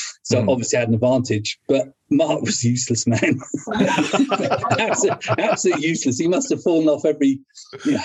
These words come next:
Speaker 1: every five miles. Because the reason being, in my mind, is that basically on the road, you pretty much, the bike stays where it is, you know, and so you,
Speaker 2: Yeah.
Speaker 1: you're not used to it moving. So you're concentrating on what you're doing, you think about other things, but a bike doesn't really move.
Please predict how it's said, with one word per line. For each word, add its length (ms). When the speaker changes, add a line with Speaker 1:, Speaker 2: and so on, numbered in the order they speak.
Speaker 1:
every 180
five 300
miles. 280
Because 220
the 100
reason 320
being, 280
in 120
my 180
mind, 360
is 140
that 180
basically 540
on 160
the 80
road, 400
you 100
pretty 240
much, 220
the 60
bike 220
stays 320
where 120
it 80
is, 120
you 80
know, 120
and 180
so 120
you, 200
Speaker 2:
Yeah. 140
Speaker 1:
you're 80
not 160
used 180
to 60
it 60
moving. 360
So 140
you're 100
concentrating 440
on 80
what 140
you're 80
doing, 300
you 80
think 220
about 160
other 100
things, 340
but 140
a 40
bike 260
doesn't 240
really 160
move. 260